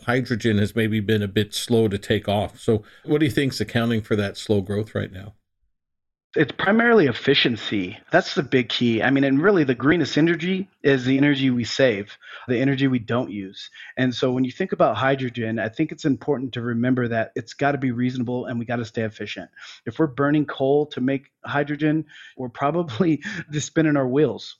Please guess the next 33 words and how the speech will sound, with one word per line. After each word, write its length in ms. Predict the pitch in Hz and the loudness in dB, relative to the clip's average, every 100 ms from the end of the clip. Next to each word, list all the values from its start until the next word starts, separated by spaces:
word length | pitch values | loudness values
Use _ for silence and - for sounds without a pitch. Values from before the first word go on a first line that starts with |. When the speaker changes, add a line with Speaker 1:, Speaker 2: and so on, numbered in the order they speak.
| _ 120 | _ -2
Speaker 2:
right? 280 | 127 220 - - _ | 0 0 -6 -20 _
But 140 | 151 147 | 2 2
at 140 | 135 | 2
the 100 | - | -2
same 300 | - 196 240 | 0 0 0
time, 460 | 156 117 113 123 - - - | 0 0 -2 -4 -8 -10 -6
if 140 | 135 | 0
we 140 | 151 135 | 2 4
have 200 | 185 185 | 4 2
a 60 | |
combustible 640 | 156 135 156 156 151 135 127 | 2 4 2 2 -2 0 2
engine 420 | 143 156 127 117 | 2 2 0 0
running 260 | 131 123 | -2 -2
twenty-four 440 | - 143 139 139 123 | -2 -2 -2 -2 -2
seven 300 | - 127 127 | -2 0 0
all 120 | 113 | -2
day 220 | 120 113 | -2 -2
long, 540 | 113 139 180 113 117 - - - - - | 0 0 0 -2 -6 -12 -20 -20 -20 -2
and 160 | 139 135 | 0 2
at 100 | 113 | 2
night, 460 | 127 165 156 143 _ - | 2 4 2 -2 _ -16
it's 180 | 123 151 | -6 -2
not 180 | 139 | -2
doing 220 | 139 139 135 | -2 0 0
any 160 | 131 | 0
work, 240 | 123 156 - | 0 -2 -4
it's 160 | 120 | -12
just 300 | - 123 - | -8 -8 -10
creating 460 | - 127 127 131 123 | -12 -6 -4 -4 -4
C 180 | - 127 | -4 -6
O 60 | |
two, 360 | 113 - 156 151 | -6 -2 0 0
and 140 | 120 | -2